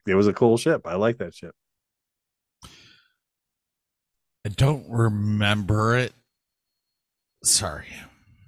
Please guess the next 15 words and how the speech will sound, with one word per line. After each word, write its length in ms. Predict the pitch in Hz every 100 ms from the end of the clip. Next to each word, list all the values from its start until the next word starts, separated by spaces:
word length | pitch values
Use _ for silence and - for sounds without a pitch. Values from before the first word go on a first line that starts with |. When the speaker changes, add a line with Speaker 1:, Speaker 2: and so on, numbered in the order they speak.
| -
Speaker 1:
That's 240 | 143 226
okay. 260 | 320 165 185 - - - _ _ _ _ _ _ _ _ _ _ _ _ _ _ _ - - _ _ _ _ _ _ _
Speaker 2:
Scott's 680 | - - - 214 202 - 147
number 400 | 185 214 214 196
seven. 680 | - 156 185 170 73 - - _ -
Speaker 1:
<laughs> 200 | 139 131 _ _ _ _ _ _ _ _ _ _ _ _ _ _ -
Speaker 2:
The 100 | 92
Millennium 960 | 98 92 95 131 156 156 147 139 123
Falcon. 840 | - 104 82 - - 62 - 143 - _ _ _ _ _ 95
Speaker 1:
I 40 |
sense 260 | - 131 123
a 40 |
theme. 540 | - 131 113 95 80 82 _ _ _ _ - - _ _
Speaker 2:
Star 400 | - - - - - _ _
Wars. 680 | _ - _ - - -